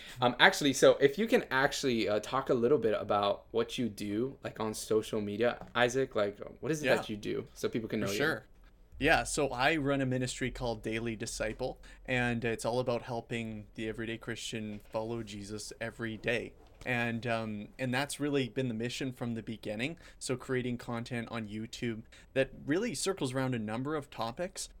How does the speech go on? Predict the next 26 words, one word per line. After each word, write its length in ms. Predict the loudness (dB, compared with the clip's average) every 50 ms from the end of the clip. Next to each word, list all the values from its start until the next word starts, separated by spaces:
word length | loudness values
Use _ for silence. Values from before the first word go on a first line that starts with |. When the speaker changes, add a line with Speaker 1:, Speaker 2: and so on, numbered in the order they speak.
| -14 -6
Speaker 2:
all 220 | -4 -2 0 0 0
around 240 | 0 0 0 0
the 60 | -2 -4
Christian 440 | -4 -4 -4 -4 -4 -4 -4 -6
faith. 320 | -4 -4 -6 -6 -4 -6 -10 -14 -8 -4
We 140 | -2 0 2
like 180 | 2 2 2
to 80 | 0 0
get 160 | 0 0 0
into 140 | 0 -2 -4
apologetics, 720 | -4 -4 -2 0 0 0 0 0 0 0 -2 -4 -4 -4
we 100 | -4 -2
like 220 | 0 0 0 -2 -4
to 80 | -2
get 120 | -2 -2 -2
in 60 | -2
life 400 | -4 -2 0 0 0 -2 -4 -6
topics, 500 | -4 -4 -4 -2 -4 -6 -6 -6 -8 -12 -14 -18 -20 -12 -4 -2
um, 200 | 0 0 0 0
but 140 | 0 2
ultimately 640 | 2 2 2 2 0 -2 0 0 0 0 0 -2 -2
my, 300 | -2 -2 -2 -2 -4 -6
my 180 | -6 -6 -6 -6
heart 340 | -6 -4 -4 -2 -2 -2 -4
in 160 | -4 -4 -4
it 140 | -6 -6